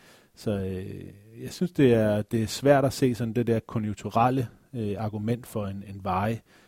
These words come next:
inflationsstigning. Så skal vi over i et helt andet argument. Så skal vi over i det her argument med, at vi har haft ti femten år, hvor at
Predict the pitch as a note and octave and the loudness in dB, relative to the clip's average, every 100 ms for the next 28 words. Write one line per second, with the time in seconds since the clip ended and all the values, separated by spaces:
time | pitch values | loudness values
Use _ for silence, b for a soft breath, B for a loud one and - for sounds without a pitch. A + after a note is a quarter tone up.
0 | b b G#2+ - - A#2 B2 - A2 A2 | b b -6 -6 -6 -6 -6 -6 -4 0
1 | E3 - E3 C3+ C3 G#2+ - F3 A2+ A#2 | -2 2 6 6 6 2 4 4 6 4
2 | C#3+ G2 F#2+ G2 G#2 - C3 - A#2+ A#2 | 4 2 0 -4 -6 -6 -6 0 2 4
3 | A#2+ G#2+ G#2+ A2 F#2 G2 G2+ A2+ G#2+ G#2 | 4 2 2 0 0 -2 -2 -4 -2 -2
4 | G#2 - B B B B B - G2+ F#2 | 0 -4 B B B B B -2 0 2
5 | B2+ - - - - - - B2+ C#3 - | 0 -2 -14 -18 -18 -2 2 4 4 2
6 | B2 A#2 A2 A2 A2 G#2 G2+ | 2 2 0 0 0 2 -2